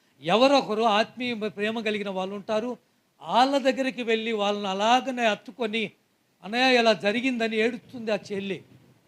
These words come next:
అందరి దగ్గర ఏడవరు, అందరి దగ్గర అలా ప్రవర్తించరు. ఎవరో ఒకరు ఉంటారు మనల్ని ప్రేమించే వాళ్ళు. వాళ్ళ రాకతో మన కన్నీళ్ళు మాయమైపోతాయి. తెలుసా మీకు?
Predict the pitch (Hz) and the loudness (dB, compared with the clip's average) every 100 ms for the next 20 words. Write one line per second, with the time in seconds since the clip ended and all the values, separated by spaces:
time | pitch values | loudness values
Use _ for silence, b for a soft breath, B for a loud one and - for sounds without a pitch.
0 | _ _ _ _ _ _ _ - 226 254 | _ _ _ _ _ _ _ -12 -2 0
1 | 240 226 233 208 202 214 226 254 220 226 | 0 0 0 2 0 0 -2 -4 -4 -4
2 | 214 208 220 226 214 233 277 175 - _ | -4 -4 -2 0 2 2 2 0 -6 _
3 | _ - 190 220 226 208 185 160 185 277 | _ -6 -2 -2 -4 -10 -10 -8 -4 2
4 | 294 254 262 240 233 220 196 180 196 214 | 2 2 -2 -6 -10 -8 -8 -6 -4 -4
5 | 220 - 165 139 - _ _ - 175 190 | -6 -10 -10 -10 -12 _ _ -2 0 2
6 | 151 165 220 240 - 185 165 175 - _ | 0 0 0 -2 -6 -4 -4 -6 -10 _
7 | _ 156 170 190 - 180 202 226 214 175 | _ -10 -6 -6 -6 -8 -6 -6 -4 -2
8 | 175 185 180 - 156 143 135 165 196 180 | -2 -2 -6 -8 -14 -16 -16 -12 -10 -8
9 | 180 233 | -10 -12